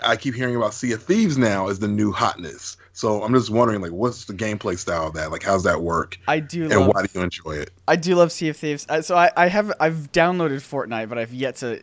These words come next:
Speaker 2: even just hit play on it once 'cause it's so daunting. But I,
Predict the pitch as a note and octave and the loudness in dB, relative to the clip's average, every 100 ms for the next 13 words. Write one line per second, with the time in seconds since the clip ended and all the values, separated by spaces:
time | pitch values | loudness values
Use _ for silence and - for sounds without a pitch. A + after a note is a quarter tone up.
0 | C#3+ B2 A#2 A2 - - _ - - - | -10 -10 -8 -10 -12 -16 _ -20 -20 -18
1 | - C#3+ C#3 - _ _ _ - D#3 B2+ | -14 -8 -6 -8 _ _ _ -10 -2 0
2 | G#2+ G#2+ - A#2+ A2+ A2 B2+ A#2+ A2+ - | 0 -4 -6 -6 -6 -6 -4 -4 -4 -8
3 | D3+ A2 - C3 B2 A#2 A#2 A#2 F#2+ G2 | -12 -10 -6 -6 -4 -4 -4 -8 -12 -12
4 | - C3+ B2 C3+ C#3 | 0 2 4 6 6